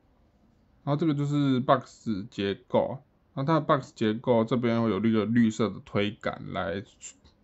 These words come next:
就是这边轴心的小角推这个推杆去触发里面的弹片。润滑的话，感觉是小角跟，轴心跟小角有做润滑，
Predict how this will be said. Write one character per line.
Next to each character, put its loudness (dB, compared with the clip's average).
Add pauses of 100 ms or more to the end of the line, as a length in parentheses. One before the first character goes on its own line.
就 -12
是 -2
这 0
边 0
轴 4
心 2
的 2
小 2
角 -2
推 0
这 -2
个 -2
推 -2
杆 -12
去 -4
触 -4
发 0
里 -4
面 -8
的 -10
弹 -10
片。 -6 (3500)
润 2
滑 0
的 -4
话， -2
感 -2
觉 -2
是 -2
小 0
角 0
跟， 0 (600)
轴 2
心 0
跟 2
小 2
角 0
有 -4
做 -2
润 -2
滑， -14